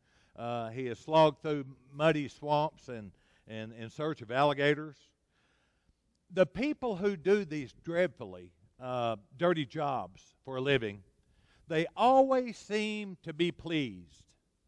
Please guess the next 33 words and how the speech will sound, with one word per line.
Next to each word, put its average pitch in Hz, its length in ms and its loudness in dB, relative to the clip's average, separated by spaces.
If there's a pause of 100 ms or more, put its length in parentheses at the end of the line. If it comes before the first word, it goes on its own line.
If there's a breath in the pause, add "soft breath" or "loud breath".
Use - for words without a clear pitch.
(160)
with 123 140 -10
showing 185 300 0
off 175 220 6
their 139 120 -10
skills. 117 640 0 (960)
And 143 100 -10
they 160 140 4
introduce 185 720 4
Roe, 143 480 4
the, 117 320 -6 (100)
uh, 104 280 -8 (160)
the 104 80 -14
guy 131 240 -2
that 113 180 -12 (300)
hosts 131 300 -10
the - 60 -20
show, 95 300 -14 (460 soft breath)
to 170 100 -2
this 156 220 -2
filth-, 196 340 0 (300)
filthiness 131 540 -2
of, 127 360 -2
uh, 117 140 -2
this 135 260 -6
unique 139 460 -6
of 120 160 -14
their, 113 320 -6 (100)
of 113 160 -10
what's 147 220 0
unique 135 300 -8
to 135 100 -10
their 120 100 -10
profession. 143 560 -6